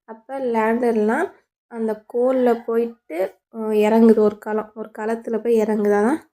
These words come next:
கோளிறங்கு கலம். அடுத்து லேண்ட் ரோவர் அப்படின்னா வந்து நில உளவி. லேண்டுனா நிலம்,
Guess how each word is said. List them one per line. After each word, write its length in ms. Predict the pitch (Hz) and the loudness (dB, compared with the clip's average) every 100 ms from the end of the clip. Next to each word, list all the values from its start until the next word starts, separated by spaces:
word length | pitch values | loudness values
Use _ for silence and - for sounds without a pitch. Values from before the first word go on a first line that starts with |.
| _ | _
கோளிறங்கு 560 | 233 233 226 220 220 233 | -8 0 2 2 2 0
கலம். 360 | 226 208 202 202 202 _ _ | -2 -4 -2 -2 -6 _ _
அடுத்து 420 | - 226 220 - 247 | -14 -12 -12 -6 0
லேண்ட் 480 | 220 220 247 262 | 2 4 4 4
ரோவர் 440 | 226 226 226 233 220 | 6 8 6 4 0
அப்படின்னா 360 | 208 - 214 208 | -2 -4 -4 0
வந்து 280 | 208 240 349 - | 2 4 2 -2
நில 380 | 233 220 226 247 | -4 0 2 2
உளவி. 440 | 233 214 208 214 214 214 _ _ - | 4 4 6 6 4 2 _ _ -10
லேண்டுனா 680 | 226 220 226 226 220 240 240 | -4 0 2 4 4 6 6
நிலம், 440 | 208 202 208 220 | 8 6 4 0